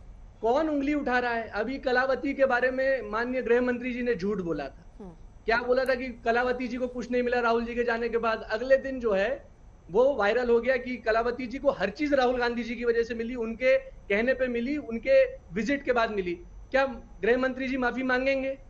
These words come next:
Speaker 1: क्या
Speaker 2: हम्म।
Speaker 1: उसको वापस करेंगे? मिजोरम
Speaker 2: ठीक
Speaker 1: के
Speaker 2: है।
Speaker 1: बारे में प्रधानमंत्री जी ने झूठ बोला,
Speaker 2: हम्म।
Speaker 1: उसके बारे में झूठ जो बोला है, उसके लिए माफी मांगी, वो
Speaker 2: ठीक
Speaker 1: tweet
Speaker 2: है।
Speaker 1: हटाया।
Speaker 2: ठीक है।
Speaker 1: तो देखिए, बात यह है कि भ्रष्टाचार,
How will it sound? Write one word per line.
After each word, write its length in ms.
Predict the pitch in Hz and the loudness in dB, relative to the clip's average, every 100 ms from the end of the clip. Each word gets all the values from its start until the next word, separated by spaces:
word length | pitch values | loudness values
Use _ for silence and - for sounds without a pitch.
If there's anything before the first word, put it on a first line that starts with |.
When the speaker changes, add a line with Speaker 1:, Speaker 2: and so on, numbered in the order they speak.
| - - | -20 -2
Speaker 1:
क्या 120 | 233 | 2
Speaker 2:
हम्म। 120 | 247 247 | 2 0
Speaker 1:
उसको 240 | - 247 | 0 2
वापस 340 | 214 214 269 | 2 2 0
करेंगे? 360 | 262 254 262 254 | 2 2 2 0
मिजोरम 340 | 214 226 269 | 0 6 8
Speaker 2:
ठीक 100 | 277 | 8
Speaker 1:
के 60 | 277 | 4
Speaker 2:
है। 60 | 277 | 4
Speaker 1:
बारे 200 | 262 269 | 4 2
में 120 | 269 | 2
प्रधानमंत्री 580 | 233 240 269 262 262 254 | 2 2 2 0 -2 -4
जी 100 | 262 | 0
ने 120 | 254 | 0
झूठ 220 | 233 240 | 0 -2
बोला, 240 | 226 233 | 0 0
Speaker 2:
हम्म। 340 | 170 - - 214 | -2 -6 -6 -4
Speaker 1:
उसके 240 | 208 277 | 4 6
बारे 220 | 269 269 | 6 6
में 140 | 277 269 | 2 0
झूठ 200 | 240 277 - 175 | -4 -6 -12 -2
जो 160 | 247 | 0
बोला 260 | 214 220 254 | 2 2 2
है, 100 | 254 | 0
उसके 160 | 247 262 | -2 -2
लिए 80 | |
माफी 260 | 254 226 262 | -2 -2 -2
मांगी, 300 | 247 254 269 | -2 -2 2
वो 80 | 269 | 2
Speaker 2:
ठीक 120 | 262 | 2
Speaker 1:
tweet 160 | 277 247 | -2 0
Speaker 2:
है। 80 | |
Speaker 1:
हटाया। 360 | 240 247 269 269 - - - | 0 0 0 -2 -8 -20 -14
Speaker 2:
ठीक 240 | - 277 220 | -10 -8 0
है। 60 | |
Speaker 1:
तो 380 | 240 339 311 - - 196 | 2 4 2 -4 -14 -4
देखिए, 260 | 254 285 | 0 2
बात 380 | 160 185 285 285 | 0 2 0 2
यह 80 | 269 | 0
है 120 | 294 | 0
कि 80 | 311 | 0
भ्रष्टाचार, 1080 | 190 180 180 - 247 247 247 262 330 - | -4 -6 -4 -2 -2 0 0 2 0 -2